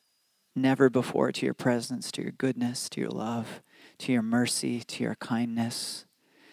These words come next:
that we would learn to just depend on it. Like, no, I, I know that this week was tough, but I'm, I'm depending on the righteousness of Christ.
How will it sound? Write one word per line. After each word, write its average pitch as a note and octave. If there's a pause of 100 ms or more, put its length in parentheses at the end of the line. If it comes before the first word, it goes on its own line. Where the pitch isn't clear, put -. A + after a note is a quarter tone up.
(280)
that A#2
we C3+
would B2+
learn B2+
to -
just -
depend B2
on -
it. G2 (1600)
Like, -
no, D3
I, C#3 (160)
I D3
know D3+
that C#3
this -
week D3
was -
tough, C3
but A2 (460)
I'm, D3+
I'm B2+
depending D3
on G2 (140)
the A#2
righteousness A#2
of -
Christ. A2